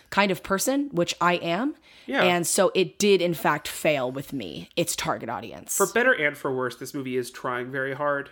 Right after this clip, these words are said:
Speaker 1: Yes.
Speaker 2: Um, in some aspects, that's endearing. In some aspects, I think it's what holds it back.
Speaker 1: Mm-hmm.
Speaker 2: Um, we haven't even talked about the identity politics here.
Speaker 1: No.
Speaker 2: Do you want to? Or like
Speaker 1: Yeah,
Speaker 2: the
Speaker 1: I mean,
Speaker 2: movie, do you just wanna, like,
Speaker 1: well,
Speaker 2: ignore
Speaker 1: this
Speaker 2: it?
Speaker 1: is the pro-,
Speaker 2: <laughs>
Speaker 1: well, the, this is the problem, is that if we don't talk about it now, we're never gonna talk about it because it's
Speaker 2: Yeah.
Speaker 1: not in the plot.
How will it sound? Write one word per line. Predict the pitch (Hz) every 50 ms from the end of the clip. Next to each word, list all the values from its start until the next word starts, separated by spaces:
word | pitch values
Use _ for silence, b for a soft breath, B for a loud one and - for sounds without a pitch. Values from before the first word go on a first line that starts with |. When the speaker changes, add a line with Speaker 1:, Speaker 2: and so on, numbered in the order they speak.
| _ -
Speaker 1:
Yes. | - - - -
Speaker 2:
Um, | 131 127 123 120 117 120 123 - _ -
in | 139 131
some | 123 - 139 127
aspects, | 131 127 123 123 - 131 123 123 -
that's | - 123 123 -
endearing. | 123 120 127 120 120 120 120
In | 120
some | 117 - 127 117
aspects, | 123 120 120 117 - - 127 120 - - 135
I | 127
think | 123 131 120
it's | 131 120 -
what | 123 -
holds | - 143 135 127 -
it | 123 113 -
back. | 131 135 147 - - - - _ b b b b b b b b b
Speaker 1:
Mm-hmm. | 156 139 147 147 143 143 147 _ _ _ _ _ - -
Speaker 2:
Um, | 117 113 117 113 113 110 113 117 - _ _ _ _ _ - -
we | 147
haven't | 175 185 170
even | 156 143
talked | 135 160 139 127 -
about | 135 127 120 117
the | 123
identity | 117 117 123 120 117 117 117
politics | 117 - 120 120 117 117 - 117 - -
here. | - 120 120 -
Speaker 1:
No. | 196 196 190 180 175 170 170
Speaker 2:
Do | 165 175
you | 190 175
want | 180 190 196 -
to? | - 294 294
Or | 247 190 175 170
like | 302 349 -
Speaker 1:
Yeah, | 359 285
Speaker 2:
the | 196
Speaker 1:
I | 254
mean, | 269 -
Speaker 2:
movie, | 180 - 151 139
do | 131 135
you | 131
just | 135 139 -
wanna, | 151 139 135
like, | 131 135 131
Speaker 1:
well, | 311 320 - -
Speaker 2:
ignore | 135 - - -
Speaker 1:
this | - 311 302 -
Speaker 2:
it? | 349
Speaker 1:
is | 294
the | - 269
pro-, | - - 262 240
Speaker 2:
<laughs> |
Speaker 1:
well, | 240 214 233 214
the, | 247 247 220
this | 202 226 220 -
is | 240 208
the | - 202
problem, | - 196 190 175 185 175
is | 170 151
that | 180 -
if | 180 175
we | 185
don't | 175 180 190
talk | - 196 202 185
about | 185 180 170
it | 160 123
now, | 156 151 160
we're | 170 175 160
never | 156 147 156
gonna | 151 151 147
talk | - 160 135 139 -
about | 151 165 180
it | 196
because | 196 180 - 123
it's | 107 -
Speaker 2:
Yeah. | 175 156
Speaker 1:
not | 143 107
in | 151
the | 214
plot. | - - - 143 139 147 196 247 -